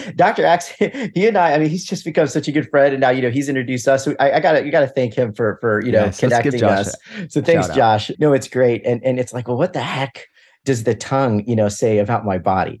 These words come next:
Speaker 1: Right? And here's the thing. And this is a brilliant, just as a pulse diagnosis is kind of like the M R I of traditional Chinese medicine, so can tongue diagnosis. And by the way,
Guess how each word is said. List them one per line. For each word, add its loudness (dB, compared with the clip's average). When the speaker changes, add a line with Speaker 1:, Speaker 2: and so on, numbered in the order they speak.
Speaker 1:
Right? 0
And 0
here's 0
the -8
thing. 0
And -4
this -6
is -2
a -2
brilliant, 0
just -4
as -2
a 0
pulse -2
diagnosis -2
is -10
kind -4
of 0
like -2
the -4
M -2
R 2
I 2
of -2
traditional -6
Chinese -4
medicine, -4
so 0
can -4
tongue -4
diagnosis. -4
And -4
by 0
the 2
way, 2